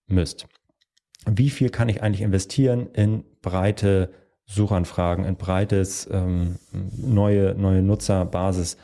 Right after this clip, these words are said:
und so weiter? Und am Ende habt ihr quasi selber durch eure Ausrichtung in der Hand und der Höhe der Gebote, wie stark ihr,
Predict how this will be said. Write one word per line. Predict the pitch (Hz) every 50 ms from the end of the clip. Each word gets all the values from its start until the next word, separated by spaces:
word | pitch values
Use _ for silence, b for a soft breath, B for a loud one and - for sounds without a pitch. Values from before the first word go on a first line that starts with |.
| B B B B B B B B B B _
und | 98 92
so | - 85 78
weiter? | 85 85 82 - 80 76 - - B B B B B B B B B B B B B B B _ _
Und | 107 98 98 95 92 92 - - - - - _ _ _ _ _ _ _ _ _ _ _ _ _ _ _ _
am | - 98
Ende | 107 123 135 127
habt | 107 - -
ihr | 101 101
quasi | 101 - - - 95 92 92 90 98 95 - -
selber | - 87 90 98 104 110 107 101 95 95
durch | - - 101 95 - -
eure | - 87 82 87 87
Ausrichtung | 101 101 98 - - 95 - - 98 95 95 -
in | - 98 85
der | 82 80 76 -
Hand | 104 98 -
und | 98 85
der | - 85 78 71
Höhe | 98 127 123 117 101
der | 101 95
Gebote, | 90 92 80 - 101 107 107 104 - 104 104 101 101 104 - - - _
wie | - 104 90 101 101 104 104 104 104 104 - _
stark | - - - - 90 87 87 85 - - -
ihr, | 113 85 85 85 85 87 82 80 78 -